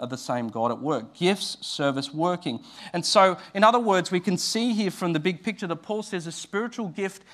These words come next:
is an ability, a talent, a working to meet a need, service for the common good. An ability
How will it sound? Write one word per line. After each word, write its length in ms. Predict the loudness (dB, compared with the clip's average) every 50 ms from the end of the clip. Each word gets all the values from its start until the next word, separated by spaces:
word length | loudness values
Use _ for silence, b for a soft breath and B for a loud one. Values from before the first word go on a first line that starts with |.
| B B -6 -2
is 180 | 0 0 2
an 100 | 2 2
ability, 1120 | 2 2 0 0 2 4 6 6 6 4 2 0 0 -2 -4 -2 -2 -2 -2 -4 -6 -8 -10 -14 b b b b b
a 60 | -4
talent, 840 | -4 0 4 6 8 8 8 8 6 6 4 2 -2 -4 -6 -6 b b b b
a 80 | 2 2
working 540 | 4 6 8 8 8 6 4 2 0 0
to 140 | 0 -2 -2
meet 340 | -2 2 2 0 0 0 0
a 60 | 0
need, 420 | 0 2 0 0 0 0 -2 -4 -4
service 800 | -4 -4 -2 0 4 6 6 6 6 4 2 0 0 -4 -10 -14 b b b b
for 100 | _ -10
the 80 | -10 -10
common 420 | -10 -6 -6 -6 -4 -4 -6 -6
good. 260 | -10 -12 -16 -18 -20 -20 -20 _ _ _ _ _ _ _ _ _ _ _ _ _ _ _ _ _ _ _ _ _ _ _ _ _ _ _ _ _
An 140 | -2 0 2
ability 720 | 2 0 2 2 4 6 6 6 6 6 2 2 0 -4